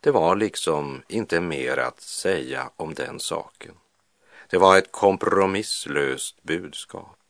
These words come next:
Men Johannes stannade inte där.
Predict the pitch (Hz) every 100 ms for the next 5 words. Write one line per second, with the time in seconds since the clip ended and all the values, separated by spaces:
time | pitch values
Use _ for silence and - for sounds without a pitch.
0 | _ _ _ _ _ _ _ _ _ _
1 | _ - 107 104 101 117 101 73 80 131
2 | 71 - - 123 90 76 78 127 135 143
3 | 117 73 80 78 - - -